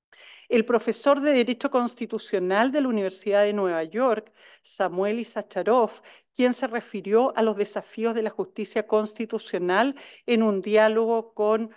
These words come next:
ministros, ministras y profesionales de este tribunal. El jurista francés Guillaume Tussaud, erudito del derecho constitucional comparado en el mundo,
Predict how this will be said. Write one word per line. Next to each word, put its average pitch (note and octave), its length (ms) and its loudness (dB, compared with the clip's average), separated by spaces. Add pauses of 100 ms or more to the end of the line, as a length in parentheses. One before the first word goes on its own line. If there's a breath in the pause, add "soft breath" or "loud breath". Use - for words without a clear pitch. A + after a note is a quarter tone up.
(380 soft breath)
ministros, G#3+ 640 -4
ministras G#3 720 -6
y A3 160 -2
profesionales F#3 920 -2
de F3 180 -4
este F3 220 -10
tribunal. D3+ 540 -10 (760 loud breath)
El G#3+ 120 4
jurista A3+ 440 2
francés A3 720 0
Guillaume F#3+ 600 0
Tussaud, G3 640 2
erudito G3 600 0
del F3+ 200 -2
derecho G#3 400 -6
constitucional F#3 920 -2
comparado E3+ 560 0
en E3+ 100 -2
el E3 140 -4
mundo, G#3+ 640 0